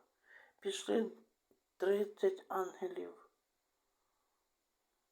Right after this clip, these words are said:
в латукованому платі, стрілою і луком.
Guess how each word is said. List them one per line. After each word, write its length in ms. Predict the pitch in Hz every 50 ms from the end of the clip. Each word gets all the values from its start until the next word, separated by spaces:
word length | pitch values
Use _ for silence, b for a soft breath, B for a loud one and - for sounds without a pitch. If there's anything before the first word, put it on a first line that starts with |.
| - -
в 160 | - 160 -
латукованому 960 | 190 180 180 - 185 - - - 180 196 196 196 190 185 180 180 175 175 170
платі, 760 | 160 - - 170 170 190 196 190 190 - - - 175 170 160 - - - _ _ _ _ _ _ _ _ b b b b b b _
стрілою 1040 | - _ _ - 180 185 190 185 185 180 180 190 196 190 180 175 175 170 - 220 226 - _ _ _ _ _ _ _ _ _ _ _ _ _ _ _ _ _ _ _ b b b b b b b b b _ _
і 80 | - 190
луком. 680 | 170 156 156 156 160 165 160 - - - 156 156 156